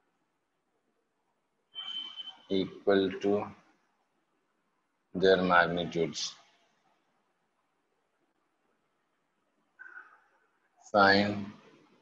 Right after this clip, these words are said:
angle between them.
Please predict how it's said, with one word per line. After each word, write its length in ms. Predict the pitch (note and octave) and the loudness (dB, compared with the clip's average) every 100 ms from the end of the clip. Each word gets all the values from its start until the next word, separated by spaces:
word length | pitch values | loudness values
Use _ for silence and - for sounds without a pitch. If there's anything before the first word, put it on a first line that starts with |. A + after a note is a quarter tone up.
| _ _ _ _ _ _ _ _ _ _ _ _ _ - | _ _ _ _ _ _ _ _ _ _ _ _ _ -2
angle 440 | G2+ G2+ G2+ F#2 | 2 4 6 6
between 260 | E2+ E2+ E2+ | 4 0 -2
them. 200 | D#2+ D2+ | -2 -4